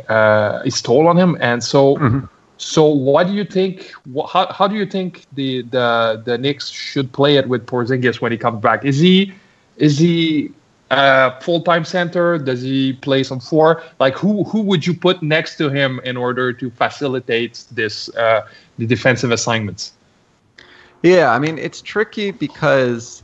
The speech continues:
Speaker 2: everything you just said, uh, you know, is definitely true in terms of, you know, what type of players is he matching up with, especially when there are still bigs in the league, you know, who are physical and, and can wear him down in that way. And actually,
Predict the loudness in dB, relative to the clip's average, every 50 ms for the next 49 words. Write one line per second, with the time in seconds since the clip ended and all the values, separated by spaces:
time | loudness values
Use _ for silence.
0 | -20 _ _ _ _ _ _ _ 0 0 2 2 2 0 0 -2 -2 -2 -2 -2
1 | -2 -4 -4 -6 -4 0 2 2 2 2 0 -2 -2 -2 -4 -8 -12 -8 -4 -2
2 | 0 2 2 2 0 0 0 -2 -2 -4 -2 0 0 0 0 0 -4 -6 -4 -2
3 | -2 -4 -4 -4 -4 -2 0 2 2 2 2 0 -2 -4 -4 -4 -6 -4 0 0
4 | 2 2 0 0 2 2 4 4 4 2 0 -2 -10 _ _ -6 -4 -4 -2 0
5 | 0 0 0 0 0 -2 -2 -2 -2 -6 -6 -2 0 2 4 4 4 2 0 0
6 | -4 -6 -8 -10 -8 -6 -6 -4 -2 -2 -2 -4 -4 -6 -6 -4 -4 -4 -4 -4
7 | -2 0 0 0 -2 -4 -10 -8 -4 -2 -2 -2 -2 -2 -2 0 0 0 0 2
8 | 2 4 2 2 0 -4 -4 -2 0 0 0 -2 -2 -4 -2 -2 -2 -4 -6 -8
9 | -6 -4 -2 -2 -2 0 0 0 0 -2 -4 -6 -10 -18 _ _ _ _ _ _
10 | -2 0 0 2 2 2 2 2 2 2 2 0 0 0 0 -2 -6 -4 -2 0
11 | 0 2 0 0 -2 -4 -4 -6 -8 -6 -6 -6 -4 -2 0 2 2 2 2 0
12 | 0 0 0 0 0 0 -2 -2 -2 -2 -2 0 0 2 2 0 0 -2 -4 -4
13 | -6 -4 -4 -4 -6 -8